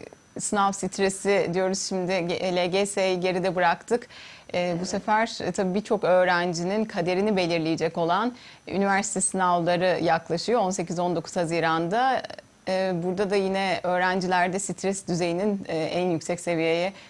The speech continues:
ulaştığını görüyoruz. E, öncesinde, yani ne kadar süre önce bunun uygulanması gerekiyor? Bunu da sorayım.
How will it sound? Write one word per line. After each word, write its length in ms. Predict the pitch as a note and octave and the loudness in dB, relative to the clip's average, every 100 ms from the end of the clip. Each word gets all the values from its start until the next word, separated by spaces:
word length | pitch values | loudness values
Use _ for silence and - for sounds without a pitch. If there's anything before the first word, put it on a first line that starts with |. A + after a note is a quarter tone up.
| - | -6
ulaştığını 560 | A3 F3 F#3+ - F3 E3+ | 0 0 0 -2 -2 0
görüyoruz. 520 | F3 F#3 E3+ F#3 C#4 - - - - - | 2 2 2 0 -2 -8 -16 -16 -12 0
E, 160 | G#3+ | 2
öncesinde, 640 | G#3+ B3 D#4 E4 D#4+ D4+ D4+ | 4 2 2 0 2 4 4
yani 180 | A#3 | 2
ne 60 | B3 | 2
kadar 340 | F4+ G#4 E4 | 0 2 2
süre 280 | A#3 G3+ F#3+ | 2 0 2
önce 500 | D#3+ E3+ E3 E3+ D#3 | 2 0 0 0 0
bunun 260 | D3 F3 F3+ | -2 -2 -2
uygulanması 640 | D#3 E3 E3+ E3 D#3 E3 D#3 | -2 -2 0 0 0 -4 -2
gerekiyor? 460 | E3 D#3 - C#4+ C4+ | -2 -2 -2 0 2
Bunu 160 | C#4 | 2
da 100 | A#3+ | 2
sorayım. 520 | A#3 F3+ D3+ D#3 G#3 | 0 0 0 2 0